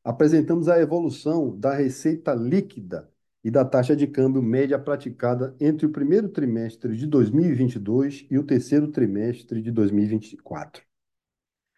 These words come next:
As barras vermelhas indicam a receita líquida do Grupo Ferbasa, com exceção daquela obtida pelo complexo eólico B W Guirapá,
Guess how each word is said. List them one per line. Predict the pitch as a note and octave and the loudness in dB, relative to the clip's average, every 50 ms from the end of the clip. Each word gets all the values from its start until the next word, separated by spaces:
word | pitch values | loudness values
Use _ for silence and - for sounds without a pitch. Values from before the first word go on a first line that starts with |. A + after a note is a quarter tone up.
| _ _ | _ _
As | - B2 B2+ C3 | 0 2 2 6
barras | B2+ F3+ G#3 G#3 F#3 D3+ C3+ | 6 8 8 8 6 4 4
vermelhas | C3 B2+ A2+ A2+ A2+ B2+ C#3+ C#3 B2+ G#2 G2+ | 4 4 4 6 6 6 6 6 4 2 2
indicam | B2+ C3 B2 B2+ D3 D3 D3+ | 2 2 2 2 0 2 2
a | D3 | 2
receita | C#3 D3+ C3+ C#3 - D3+ D3+ D3 | 2 2 2 2 0 0 2 2
líquida | C3 B2+ D3 E3 D#3+ C3+ B2 A#2 A2+ | 2 2 0 0 -2 -2 -2 0 0
do | A#2+ A2+ | 0 0
Grupo | A#2+ C3+ C3+ | -2 -2 -4
Ferbasa, | - - C3+ A#2 G2 F#2 G2+ G#2 G2+ F#2 E2+ D#2 - _ _ _ _ _ _ _ _ _ _ | -2 -4 -4 -4 -4 -2 -2 -2 -2 -2 -6 -12 -20 _ _ _ _ _ _ _ _ _ _
com | _ - F3+ G#3 | _ 6 6 8
exceção | G3+ F3 - - D3+ B2+ B2+ - - C3+ D3+ | 6 6 4 2 0 0 0 0 0 0 2
daquela | D3+ D#3 C3+ - - C3+ C3+ C#3 | 2 0 -2 0 0 0 0 0
obtida | C3+ C3+ C3 - - C3 C3 | -2 -4 -10 -6 -2 -2 -2
pelo | C3 - D3 D3 | -2 0 -2 0
complexo | D3+ E3 C#3+ C3 - B2 A#2 A2+ - - | 0 0 -2 -2 0 -2 -2 -2 -2 0
eólico | C#3+ C3+ B2 C3 C3+ C#3 C3+ C#3+ | 0 2 2 2 0 0 -2 -8
B | A#2+ A2+ D3+ | -2 0 0
W | E3 - C3 B2+ C3 C3 C3 | 0 2 0 0 0 0 0
Guirapá, | C#3 D3 C#3+ C3 - - G#2+ F#2+ F2+ - | 2 2 2 0 -2 -6 -12 -12 -12 -16